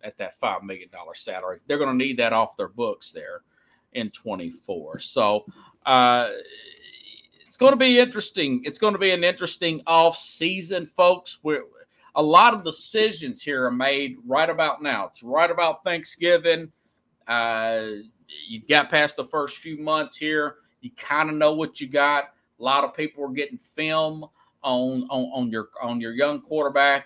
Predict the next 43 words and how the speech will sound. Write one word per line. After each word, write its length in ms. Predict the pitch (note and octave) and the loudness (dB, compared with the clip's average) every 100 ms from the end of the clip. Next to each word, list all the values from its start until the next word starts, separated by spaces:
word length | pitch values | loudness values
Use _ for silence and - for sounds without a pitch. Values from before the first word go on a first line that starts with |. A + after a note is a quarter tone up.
| - | -4
and, 180 | C3 | -4
and 160 | A#2+ B2+ | -2 -2
it's 140 | B2 | -4
a 60 | B2 | -4
yay 240 | B2 C#3+ | 0 2
or 100 | C#3 | 2
nay. 340 | B2+ C3+ C3 A2 | 2 2 2 0
I'm 140 | G#2+ | -8
telling 300 | - D#3+ B2+ | -2 0 0
you, 100 | A2+ - _ _ | -4 -12 _ _
it, 140 | B2 - | -14 -10
it's 240 | C3 - | -12 -10
a 40 | G#2+ | -8
nay 560 | A2+ C3 C#3+ D3 D3 - | -2 2 4 2 -2 -4
on 200 | B2+ A2+ | -8 -2
Justin 380 | C3 B2 B2+ | -2 -2 -6
Fields. 720 | G#2+ - D#3+ D#3+ D#3+ D#3+ - _ _ - | -12 -4 -2 0 -2 -6 -16 _ _ -20
It's 140 | - | -10
gonna 180 | C3+ A#2+ | -6 -4
be 160 | A2+ | -2
a 60 | G#2 | -4
nay 520 | G2+ C3+ D3 D3 D3 C3 | 2 4 4 4 -2 -4
on 320 | B2 G#2+ G#2+ - | -6 -6 -10 -4
Desmond 380 | A#2 - F#2+ F2+ | -4 -4 -12 -2
Ridder. 460 | F#3 F#3 E3+ E3 _ _ _ | 2 4 2 0 _ _ _
It's, 440 | A#2 A#2+ - - | -6 -6 -8 -6
uh, 320 | A#2 G#2 G#2 G#2 | -2 0 0 -4
it's 200 | G#2 - | -8 -4
likely 360 | B2+ D3 C#3+ C3+ | 2 4 2 -4
gonna 180 | C3 B2+ | -4 -4
be 140 | B2+ | -2
a 60 | B2 | 0
nay 420 | B2+ C3 C3 B2+ | 2 2 0 -4
on 160 | B2+ A#2 | -6 -4
a 80 | |
Kirk 340 | G#2+ - G#2 - | -6 -6 -12 -4
Cousins, 520 | E3 E3 D#3+ D#3+ C#3 | 0 0 0 -6 -6
if 160 | B2 B2 | -8 -6
you 120 | A#2 | 0
ask 320 | G#2+ G2+ - | 0 0 -4
me. 400 | D3+ E3 D#3 D#3 _ _ _ - | -4 -2 -4 -8 _ _ _ -14
Uh, 300 | G#2 G2+ F#2 E2 _ _ - | -8 -6 -8 -10 _ _ -20
he's, 480 | A2+ G#2 - - | -16 -14 -12 -14